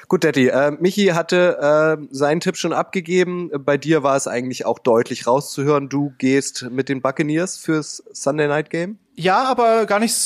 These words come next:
Speaker 2: so klar, weil halt die Cowboys zu Hause spielen, Season Opener und so weiter. Und die, und Tampa hat ja auch ein paar Probleme, auch in der O-Line. Von dem her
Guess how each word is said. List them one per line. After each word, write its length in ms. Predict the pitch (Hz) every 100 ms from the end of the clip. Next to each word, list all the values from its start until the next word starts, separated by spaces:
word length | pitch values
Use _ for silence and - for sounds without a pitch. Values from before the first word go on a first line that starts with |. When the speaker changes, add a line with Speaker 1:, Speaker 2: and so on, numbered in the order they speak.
| - - - - -
Speaker 2:
so 160 | 196
klar, 440 | 202 180 160 180 170
weil 160 | 170 175
halt 140 | 165
die 60 | 160
Cowboys 360 | 151 165 165
zu 120 | 156
Hause 260 | 131 160 160
spielen, 720 | - - 170 175 170 160 151
Season 320 | - 170 156
Opener 800 | 151 151 160 147 139 139 139 131
und 120 | -
so 100 | 135
weiter. 340 | 120 123 135 131
Und 120 | 147
die, 120 | 165
und 280 | - 170 156
Tampa 240 | 175 175
hat 80 | 160
ja 80 | 139
auch 60 | 143
ein 60 |
paar 140 | 156 139
Probleme, 500 | 143 135 139 139 131
auch 140 | 131
in 80 | 139
der 120 | 123
O-Line. 400 | 120 127 120 117
Von 160 | - 113
dem 140 | 120
her 260 | 120 123